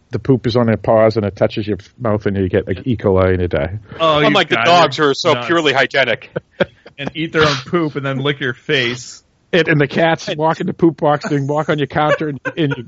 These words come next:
Speaker 1: you cut up food there, and you get E.
Speaker 3: And the
Speaker 1: coli
Speaker 3: cat, and
Speaker 1: there.
Speaker 3: the dog is sitting next to the poop box waiting for the cat to be done so he can eat the poop. <laughs>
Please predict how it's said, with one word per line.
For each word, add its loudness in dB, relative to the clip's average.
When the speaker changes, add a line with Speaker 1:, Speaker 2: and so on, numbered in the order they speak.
Speaker 1:
you 0
cut 2
up 0
food 0
there, 2
and -6
you -14
get -4
E. 2
Speaker 3:
And 0
the 4
Speaker 1:
coli 2
Speaker 3:
cat, 4
and 2
Speaker 1:
there. 2
Speaker 3:
the -20
dog 0
is -2
sitting -2
next -2
to -6
the -2
poop -8
box 0
waiting -2
for -4
the -12
cat -2
to -4
be -4
done 0
so -4
he -2
can 0
eat 0
the -2
poop. -2
<laughs> -